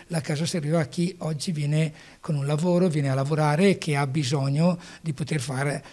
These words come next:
di avere questa opportunità per far funzionare le nostre città. Sul tema dell'indigenza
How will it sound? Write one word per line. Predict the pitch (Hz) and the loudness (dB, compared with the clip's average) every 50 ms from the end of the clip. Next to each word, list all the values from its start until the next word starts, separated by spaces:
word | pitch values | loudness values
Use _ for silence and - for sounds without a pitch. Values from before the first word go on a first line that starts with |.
| - - - - _ - _ | -20 -20 -20 -20 _ -18 _
di | - - 160 | -6 -4 0
avere | 139 160 156 143 | 0 2 2 2
questa | - 175 - - 160 | 2 0 0 0 -2
opportunità | 131 - 160 123 - 175 190 - - 135 | -4 -4 -4 -2 0 0 0 0 0 -2
per | 123 - 175 - | 0 0 -2 -2
far | - - 135 - | -2 -6 -6 -4
funzionare | - 160 139 - 156 143 135 131 | -4 -4 -4 -2 -2 -2 -2 0
le | 139 135 | 0 0
nostre | 127 123 127 - - - | 0 0 -2 -2 -6 -8
città. | - - 123 - - - - - | -8 -8 -10 -10 -12 -14 -14 -10
Sul | - - - 127 | -10 -10 -10 -8
tema | - - 160 151 | -4 -2 -2 0
dell'indigenza | 143 151 147 147 147 143 143 139 120 160 151 151 139 - - 135 | 0 0 0 0 -2 -2 -2 -2 0 0 0 0 0 -2 -4 -6